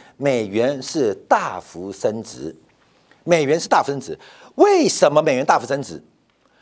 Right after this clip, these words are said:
为什么美元大幅升值？观众朋友，当时啊，在一九七九年啊，美联储一直更替主席，那个主席最后越换越快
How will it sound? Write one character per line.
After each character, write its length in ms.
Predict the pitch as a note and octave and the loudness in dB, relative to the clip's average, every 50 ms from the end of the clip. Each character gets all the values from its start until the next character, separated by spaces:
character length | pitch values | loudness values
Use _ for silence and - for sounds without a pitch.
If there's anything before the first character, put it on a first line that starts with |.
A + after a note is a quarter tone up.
| _ _ _ _ | _ _ _ _
为 260 | - E4+ G#4 G4+ F#4 | 2 2 4 4 4
什 140 | D4 - - | 2 2 0
么 60 | D3 | 0
美 60 | C#3+ C3+ | 0 0
元 60 | D3 | 2
大 120 | E3+ D#3+ C#3 | 4 2 2
幅 80 | C3+ | 2
升 80 | C#3+ C#3+ | 0 -4
值？ 180 | - - F2 D#2 - | -4 -8 -8 -8 -4
观 120 | - C4 C#4+ | 0 2 2
众 100 | - - | 2 2
朋 100 | - - | -2 -4
友， 100 | - - - - - _ _ _ | -16 -20 -20 -20 -20 _ _ _
当 260 | - F4 E4 F4+ G4 G4 | 2 4 4 4 2 -2
时 240 | - - - - F3 | -4 -4 -6 -4 -6
啊， 120 | - - - _ _ _ _ - | -6 -6 -8 _ _ _ _ 0
在 240 | - G#3+ F3 E3+ F3 | 2 2 2 2 0
一 160 | A#3 D#4+ E4+ | 2 4 4
九 300 | D4+ - - A#2 E2+ - - - | 4 4 0 -2 -2 -4 -8 -6
七 140 | - - D#4 | 0 0 2
九 180 | - G#3 C3+ F2 | 2 2 -2 -2
年 160 | E2+ D#2+ C#2+ | -6 -12 -8
啊， 160 | F2 G2 E2 - _ _ _ _ _ | -8 -8 -8 -8 _ _ _ _ _
美 140 | - E3 F3+ | 0 2 2
联 180 | F3+ B3+ E4+ F4 | 4 2 0 0
储 340 | - - C#3+ C#3+ C#3+ B2+ - - _ - | -2 -2 -2 -2 -4 -6 -8 -20 _ -8
一 100 | G#3+ A#3 | -6 -4
直 120 | - - | -4 -2
更 160 | - C#4 C4+ C#4 | 2 2 2 2
替 120 | C4+ C4 | 2 -2
主 140 | - - - | -4 -4 -8
席， 140 | - - C3 | -10 -10 -8
那 60 | C3+ A3 | -6 -6
个 60 | A#3 | -6
主 140 | - A2+ G2 | -6 -6 -6
席 120 | - C3+ | -6 -4
最 160 | C#3 - F3 | 0 2 2
后 60 | D3+ | 2
越 80 | G3 A3+ | 2 2
换 140 | G#3+ E3 D#3+ | 0 0 -2
越 80 | D3+ | -4
快 160 | - - - | -4 -4 -4